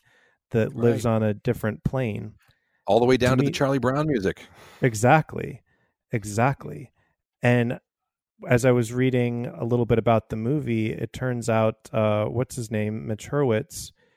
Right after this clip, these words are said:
Speaker 1: had had the idea for Arrested Development and then went to see this movie and thought, "Crap, I can't do this now," but then
Speaker 2: Hmm.
Speaker 1: decided to go forward with it. And of course,
Speaker 2: Gosh,
Speaker 1: they're
Speaker 2: even
Speaker 1: quite
Speaker 2: the,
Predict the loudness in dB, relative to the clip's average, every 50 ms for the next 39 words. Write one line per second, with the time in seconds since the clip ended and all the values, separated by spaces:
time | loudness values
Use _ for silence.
0 | _ _ _ _ _ _ _ -4 0 2 2 2 0 0 -4 -12 -16 _ _ _
1 | -10 -4 -2 -2 -2 0 0 2 2 0 0 -2 -4 -2 0 2 2 2 2 0
2 | -2 -4 -8 _ _ _ _ _ _ _ -4 0 2 2 2 2 0 -2 -4 -8
3 | -6 -2 0 2 2 0 0 -2 -2 -4 -4 -6 -6 -4 -4 -2 0 0 -2 -2
4 | -2 -2 -2 -2 -4 -6 -8 -8 -8 -6 -4 -4 -4 -4 -4 -4 -4 -4 -2 -2
5 | -2 -2 -2 -4 -4 -4 -6 -6 -6 -8 -6 -4 -2 0 0 -2 -2 _ -14 -8
6 | -4 -2 -2 -2 -2 -4 -6 -6 -6 -8 -10 -8 -6 -4 -4 -4 -2 -4 -4 -4
7 | -6 -8 -6 -6 -6 -8 -8 -10 _ _ _ _ _ _ _ _ _ _ -4 -4
8 | -2 0 0 0 0 0 -2 -4 -4 -4 -4 -2 0 2 2 2 2 0 -2 -6
9 | -6 -2 0 2 2 2 2 -2 -6 -4 0 2 2 2 2 0 -4 -6 -10 -10
10 | -10 -12 -12 _ _ _ _ _ _ _ _ _ _ _ _ _ _ -6 -2 -2
11 | -2 -2 0 0 0 0 0 0 0 2 2 4 2 2 2 2